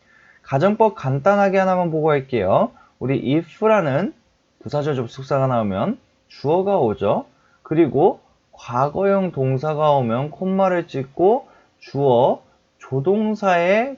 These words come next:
과거형 플러스 동사 원형을 써주면 되는 거고요. 얘 뒤에 과거 완료가 오게 되면은요, 콤마를 찍고 주어가 오고 조동사의 과거형 플러스 have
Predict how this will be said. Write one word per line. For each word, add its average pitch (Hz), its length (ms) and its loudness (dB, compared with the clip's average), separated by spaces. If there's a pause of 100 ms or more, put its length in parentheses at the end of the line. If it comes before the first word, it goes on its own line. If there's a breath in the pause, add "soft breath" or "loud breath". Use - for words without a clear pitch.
과거형 156 880 -2
플러스 165 460 -6
동사 123 480 -4
원형을 123 580 -2
써주면 104 440 -4
되는 104 260 -4
거고요. 98 600 -2 (640 loud breath)
얘 165 340 4
뒤에 139 580 0 (580 soft breath)
과거 151 540 -2
완료가 180 880 2
오게 196 300 2
되면은요, 165 840 -2 (220)
콤마를 196 560 -2
찍고 190 580 2
주어가 139 600 0
오고 143 260 -2
조동사의 135 840 -2
과거형 131 800 -2
플러스 127 600 -2 (460 soft breath)
have 196 480 2